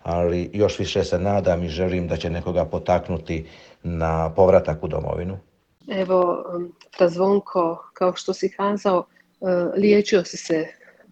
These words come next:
Speaker 2: pisanjem ove pjesme. Vjerujemo da će se mnogi liječiti,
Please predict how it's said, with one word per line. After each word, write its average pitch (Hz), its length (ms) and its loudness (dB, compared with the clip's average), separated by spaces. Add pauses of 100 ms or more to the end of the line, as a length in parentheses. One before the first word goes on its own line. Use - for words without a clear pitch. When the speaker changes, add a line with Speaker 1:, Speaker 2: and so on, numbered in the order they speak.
Speaker 2:
pisanjem 160 580 0 (440)
ove 165 180 -4
pjesme. 185 540 -2 (520)
Vjerujemo 190 720 6
da 165 100 -2
će - 140 -8
se - 180 -6
mnogi 180 520 4
liječiti, 180 800 2